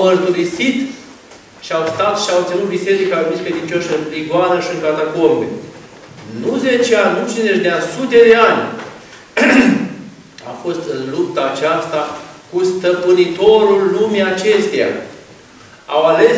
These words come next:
fiecare dintre ei să fie mucenici. Au ales să-și lase familia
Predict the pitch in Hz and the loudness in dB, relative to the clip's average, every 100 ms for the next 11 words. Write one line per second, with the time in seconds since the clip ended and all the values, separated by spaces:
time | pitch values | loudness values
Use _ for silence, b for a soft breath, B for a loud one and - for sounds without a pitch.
0 | - 190 - 214 214 202 196 196 226 - | 0 0 2 4 2 0 0 2 2 2
1 | 185 202 208 208 185 180 185 185 190 - | -2 -2 0 0 0 0 0 -2 -6 -10
2 | - - - - - 143 156 156 196 196 | -18 -20 -18 -18 -6 0 2 2 2 0
3 | 190 - 170 170 175 180 180 170 160 175 | 0 0 0 0 0 0 -2 0 0 -2
4 | 190 180 | -2 0